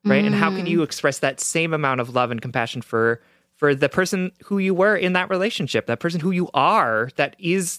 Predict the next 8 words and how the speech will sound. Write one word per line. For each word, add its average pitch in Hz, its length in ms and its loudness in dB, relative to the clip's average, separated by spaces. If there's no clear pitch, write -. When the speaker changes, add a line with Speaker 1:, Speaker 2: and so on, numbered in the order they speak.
Speaker 1:
that 151 280 -2
gets 190 300 0
into 196 260 2
relationships 180 720 0
like 123 220 -2
that? - 380 -4
Speaker 2:
Mm. 220 440 2
Speaker 1:
Um, 131 340 -4